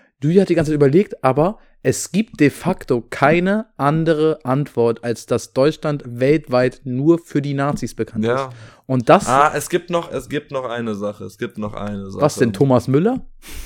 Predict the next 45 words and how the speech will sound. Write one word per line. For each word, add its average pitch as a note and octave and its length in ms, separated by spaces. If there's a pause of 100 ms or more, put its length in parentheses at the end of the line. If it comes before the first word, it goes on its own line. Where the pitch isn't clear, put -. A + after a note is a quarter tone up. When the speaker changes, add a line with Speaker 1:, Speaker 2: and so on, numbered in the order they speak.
(100)
Speaker 1:
<laughs> D#3+ 300 (800)
Speaker 2:
Er A2 100
könnte C3 340
actually B2+ 340
sein. A2+ 220
Speaker 1:
Thomas D#3+ 180
Müller F#3+ 160
ist F3+ 80
ja F3 60
übrigens D#3+ 300
der C3 100
deutscheste C3 440
Name. A#2+ 360
Also A#2 160
wirklich B2 240
das, - 20 (100)
äh, A#2 120 (120)
Speaker 2:
Aber A#2+ 140
ich C3 60
Speaker 1:
der C#3 100
Speaker 2:
würd D#3 80
nicht E3 160
Thomas C#3 220
Müller, C3+ 100
ich B2 60
Speaker 1:
Durchschnittsname. C3+ 100
Speaker 2:
würd C3 140
F - 20
C B2 140
Bayern G#2 400
sagen G2+ 260
Speaker 1:
Der, B2 140
Speaker 2:
dann. G#2 100
Speaker 1:
der - 80
Durchschnittsname E3 680
auf D#3 120
der C#3 100
Welt D3 160
ist - 160
Thomas, D3 300
äh, A#2+ 280
der A2+ 220
auf G#2 80
der G#2+ 120
Welt. A2 200